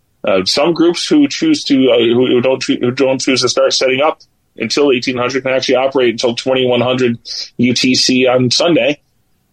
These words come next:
Um, and so that, that's the field day period. There is, um, a, uh, thirty days or a, a month, or, yeah, thirty days from the, um, from the event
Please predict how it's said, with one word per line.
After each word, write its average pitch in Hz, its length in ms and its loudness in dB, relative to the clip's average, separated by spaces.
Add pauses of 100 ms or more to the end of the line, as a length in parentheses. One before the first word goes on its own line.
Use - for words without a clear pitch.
(260)
Um, 101 400 -4 (480)
and 110 380 0
so 113 180 2
that, 110 180 2
that's 127 220 0
the 117 120 0
field 135 260 0
day 131 140 0
period. 151 440 0 (320)
There 123 240 2
is, 127 180 0
um, 117 420 -2 (140)
a, 101 260 -2 (600)
uh, 90 240 -2
thirty 196 400 0
days 143 560 0
or 110 160 0
a, 104 140 4
a 117 220 2
month, 127 240 0
or, 120 180 2
yeah, 139 180 0
thirty 175 300 0
days 165 260 0
from 135 180 -6
the, 127 240 0
um, 120 320 -2 (440)
from 135 180 0
the 135 100 2
event 135 340 -2